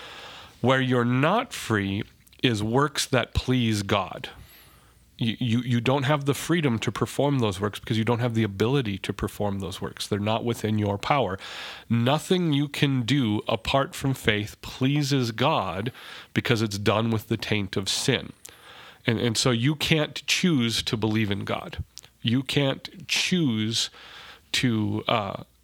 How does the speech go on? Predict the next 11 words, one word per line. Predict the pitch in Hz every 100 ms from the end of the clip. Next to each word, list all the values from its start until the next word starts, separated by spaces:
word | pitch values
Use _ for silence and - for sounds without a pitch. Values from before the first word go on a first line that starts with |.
| - 139 101
be | 120
a | 117
Christian. | - 113 - - - 117 - _ _ _ _ _ -
And, | 110 -
and, | 120 -
and | 123 113
what, | 120 135
where | - - 165 139 131 139 143 139
the | 123
American | 117 123 208 - 139
church | 131 113